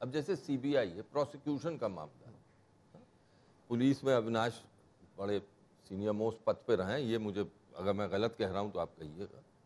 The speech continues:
States में क्या होता है, Corruption का मामला किस, कौन investigate करवाता है?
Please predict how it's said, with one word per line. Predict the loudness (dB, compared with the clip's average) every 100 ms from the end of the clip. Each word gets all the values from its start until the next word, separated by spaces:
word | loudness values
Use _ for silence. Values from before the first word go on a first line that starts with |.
| -20 -20 -20 -20 -20
States | -10 4 6 6 4
में | -2
क्या | 4 4
होता | 4 0 0
है, | 0
Corruption | 4 4 2 0 2
का | 2
मामला | 2 0 2 2
किस, | 2 2 -4 -4 -20 -20 6
कौन | 10 10 10
investigate | 6 2 0 4 6 6
करवाता | 4 2 2 -2
है? | -6